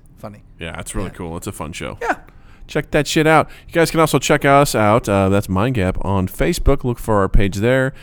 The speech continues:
Speaker 2: We're also on Twitter at Mind Gap Podcast.
Speaker 1: And Instagram now.
Speaker 2: And, ooh, we Instagramming, y'all.
Speaker 1: I mean, we're not Instagram. We're on
Speaker 2: We are
Speaker 1: Instagram.
Speaker 2: Instagramming right now.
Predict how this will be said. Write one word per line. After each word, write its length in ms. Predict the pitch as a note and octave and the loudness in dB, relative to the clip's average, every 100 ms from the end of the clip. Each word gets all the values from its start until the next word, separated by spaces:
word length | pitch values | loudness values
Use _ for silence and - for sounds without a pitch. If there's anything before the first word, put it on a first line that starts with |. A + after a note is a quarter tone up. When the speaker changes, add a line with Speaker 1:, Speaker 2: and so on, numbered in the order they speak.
| - - | -20 -4
Speaker 2:
We're 120 | A#2 | 4
also 240 | C#3 C#3+ D3+ | 4 4 2
on 120 | D3 | 2
Twitter 340 | - C#3 C3+ - | 2 2 0 0
at 240 | B2+ B2 | -2 -2
Mind 480 | G2 G#2 A#2+ C3 A2 | 0 2 2 0 -2
Gap 320 | G#2+ B2+ - | 0 0 0
Podcast. 540 | G2+ C3+ - F#2+ B2 | -2 0 -2 -2 -2
Speaker 1:
And 440 | A#2+ B2+ C#3+ A2+ A2 | -2 -2 -2 -2 -4
Instagram 600 | A#2 B2+ A2 G2+ F#2 F#2 | -6 -8 -10 -14 -16 -16
now. 100 | F2+ | -8
Speaker 2:
And, 220 | F2+ C3+ C3+ | 0 0 2
ooh, 520 | F4+ A#4+ C#5+ D#5 B4+ | 2 4 4 4 4
we 240 | E4+ D#4+ | 2 2
Instagramming, 720 | B3 - - G4+ D#4 B3+ A3 G#3+ | 0 0 -2 2 6 6 6 6
y'all. 680 | G#3+ A3 A#3 D4 G#4+ F4 - - - - | 8 10 12 10 8 2 -6 -20 -20 -2
Speaker 1:
I 80 | D3 | 0
mean, 180 | C#3 A#2+ | 2 0
we're 80 | |
not 200 | B2 A#2+ | 0 0
Instagram. 480 | A2+ A#2 - G#2 G2 | -2 -4 -4 -4 -2
We're 180 | B2 B2 | 2 4
on 240 | A#2 F3+ - | 8 8 10
Speaker 2:
We 60 | |
are 40 | C5 | 8
Speaker 1:
Instagram. 500 | C5 A4 - - - - E4 | 6 6 4 4 2 0 2
Speaker 2:
Instagramming 420 | D#4+ C#4+ C#4 C4+ | 6 6 6 6
right 280 | C#4 D4 D4+ | 6 6 4
now. 800 | C#4+ D4 E4 D4+ C4+ C#4+ G4 | 4 6 6 8 8 6 2